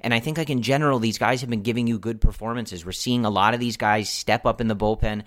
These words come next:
and obviously there's been massive disappointments in some of these individual games. But in general, like, I, I do feel like there's a lot of good going on here, and if some of the roster spots can get tightened up, some of the usage for some of these guys get tightened up,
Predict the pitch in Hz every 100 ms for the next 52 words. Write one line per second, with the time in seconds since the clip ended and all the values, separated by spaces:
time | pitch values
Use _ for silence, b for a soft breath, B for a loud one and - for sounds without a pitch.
0 | B B 95 117 - 123 123 107 - 98
1 | 87 98 95 - 101 95 95 - 113 110
2 | 123 135 123 95 101 95 - 104 80 82
3 | 82 92 - 95 90 90 87 87 95 90
4 | 87 87 82 101 117 87 - B B B
5 | - 113 110 - 117 101 127 160 127 107
6 | 101 - - 110 110 110 92 127 160 160
7 | - 156 147 120 117 117 107 101 98 104
8 | 110 - 92 90 110 95 104 101 95 95
9 | 104 98 90 80 80 95 95 95 - -
10 | - 123 127 117 104 104 104 101 - b
11 | b - 101 104 123 - 120 113 107 -
12 | 104 101 104 - 110 104 95 - 113 107
13 | 98 101 - 113 104 92 87 113 120 117
14 | 110 - 104 107 104 95 92 95 101 92
15 | 98 98 98 98 -